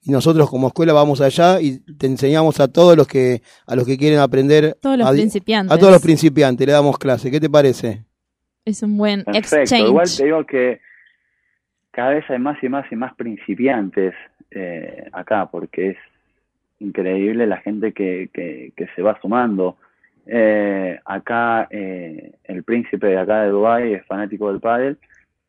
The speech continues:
Speaker 3: sube muchas historias y posts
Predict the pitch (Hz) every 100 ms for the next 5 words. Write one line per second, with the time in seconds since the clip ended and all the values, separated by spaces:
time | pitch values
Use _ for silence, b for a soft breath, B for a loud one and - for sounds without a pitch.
0 | _ 107 101 101 104 - 104 98 - _
1 | _ - _ 101 104 104 101 98 98 -
2 | - 90 85 - 101 104